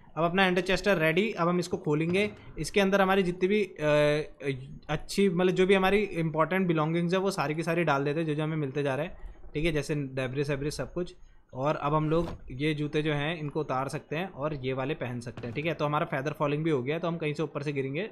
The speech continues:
तो मर ही जाएंगे वैसे तो, क्योंकि नीचे लावा ही निकलने वाला है, मुझसे पूछो ना, ठीक है। और ये सब भी डाल देते हैं,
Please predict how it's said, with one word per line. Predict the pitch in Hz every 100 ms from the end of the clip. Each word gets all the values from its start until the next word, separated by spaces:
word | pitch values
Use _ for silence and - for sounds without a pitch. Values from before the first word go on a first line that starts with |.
| -
तो | 185
मर | 160 147
ही | 165
जाएंगे | 113 113
वैसे | 120 117
तो, | 151
क्योंकि | 165 180
नीचे | 147 143 160
लावा | 170 147
ही | 160
निकलने | 147 117 117
वाला | 107 110
है, | 127
मुझसे | 135 -
पूछो | 113 135
ना, | 165 156 - - - - - -
ठीक | 151
है। | 175 - - -
और | 135 139
ये | 139
सब | 135 139
भी | 147
डाल | 135 123
देते | 123 147
हैं, | 160